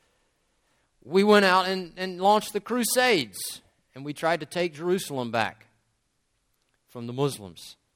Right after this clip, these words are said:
There was a man named Francis of Assisi, and he said, "You know, I don't think this is really the best approach. You know, I don't, I don't think cutting their heads off is the best approach. Let's,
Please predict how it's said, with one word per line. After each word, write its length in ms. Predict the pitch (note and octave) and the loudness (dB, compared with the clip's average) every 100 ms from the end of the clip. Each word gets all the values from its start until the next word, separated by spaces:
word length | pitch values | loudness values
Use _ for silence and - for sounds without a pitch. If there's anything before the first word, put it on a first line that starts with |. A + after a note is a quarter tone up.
| _ _ _ _ _ _ _ _ - | _ _ _ _ _ _ _ _ -6
There 140 | C#3 | 0
was 220 | D3+ D#3 | 2 4
a 40 | D3+ | 2
man 400 | D#3 E3 F3 E3 | 0 0 -2 -2
named 240 | D#3+ D3+ | -2 -4
Francis 480 | - F3 F3+ E3+ E3 | -2 -2 -2 -4 -6
of 140 | E3 | -4
Assisi, 760 | F3 - G#3 F#3 - A#2+ E2+ - _ _ _ _ _ _ _ _ - | -2 -2 -2 -2 -2 -4 -6 -16 _ _ _ _ _ _ _ _ -12
and 120 | C#3+ | -4
he 120 | G3 - | -2 2
said, 240 | F#3+ F3 | 2 2
"You 80 | G3 | 2
know, 120 | G#3 | 6
I 120 | G3+ | 6
don't 160 | G#3+ G#3+ | 6 4
think 180 | G#3+ F#3+ | -2 -4
this 200 | G3 F3+ | -6 -6
is 180 | D#3 D#3 | -10 -6
really 240 | F#3 F3 | -2 -2
the 100 | C#3+ | -2
best 300 | C3+ D#3 - | 0 -2 -2
approach. 480 | B2 D#3+ C3 - - | -6 -2 -2 -2 -14
You 80 | A2 | -10
know, 240 | G#2+ G#2 _ _ _ | -10 -12 _ _ _
I 80 | C#3 | -20
don't, 140 | C3 _ _ _ _ _ _ _ _ | -20 _ _ _ _ _ _ _ _
I 40 | D#3 | -6
don't 120 | E3+ | -4
think 280 | F3+ D#3+ - | -6 -6 -4
cutting 260 | E3 C3+ | -4 -4
their 100 | B2+ | -6
heads 300 | A#2 B2 A#2 | -6 -6 -4
off 240 | A2+ G#2 G#2+ | -6 -6 -10
is 100 | G2 | -16
the 80 | |
best 300 | G2+ A#2+ A2+ | -10 -8 -8
approach. 500 | G2 A#2+ G#2 - - _ _ _ _ _ _ - | -14 -14 -14 -14 -20 _ _ _ _ _ _ -2
Let's, 380 | D3 - - | -2 -2 -6